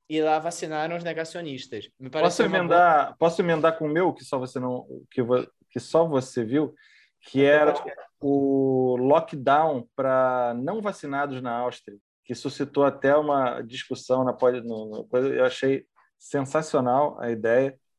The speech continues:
Speaker 2: É, acho que não tem nenhum, todos nós aqui concordamos, mas eu lembrei de uma outra também, outro país, a Singapura,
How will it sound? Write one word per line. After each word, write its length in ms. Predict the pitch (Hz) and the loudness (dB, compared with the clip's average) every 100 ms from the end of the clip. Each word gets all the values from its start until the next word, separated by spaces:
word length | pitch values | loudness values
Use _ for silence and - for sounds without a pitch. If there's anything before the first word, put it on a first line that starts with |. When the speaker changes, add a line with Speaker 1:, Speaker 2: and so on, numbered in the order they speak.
| _ _ - | _ _ -14
Speaker 2:
É, 200 | 107 110 | -10 -6
acho 260 | 110 110 - | -6 -6 -8
que 80 | 123 | -8
não 140 | 120 | -6
tem 200 | 117 123 | -4 -2
nenhum, 300 | 120 123 131 | 0 -2 -4
todos 300 | 131 135 135 | -6 -4 -2
nós 240 | 123 123 117 | 0 -2 -2
aqui 160 | 131 | -8
concordamos, 540 | - 123 120 117 143 - | -8 -2 0 2 0 0
mas 220 | 143 151 | 0 2
eu 60 | 156 | 2
lembrei 260 | 143 165 | 2 0
de 120 | 165 | 0
uma 120 | 175 151 | 0 2
outra 340 | 156 214 170 | 4 2 -2
também, 240 | 143 139 | -6 -4
outro 160 | 147 170 | -4 -2
país, 220 | 147 127 | -2 -2
a 60 | 131 | -4
Singapura, 760 | - 170 156 - 139 160 180 | -8 -4 -4 -4 -2 -2 -4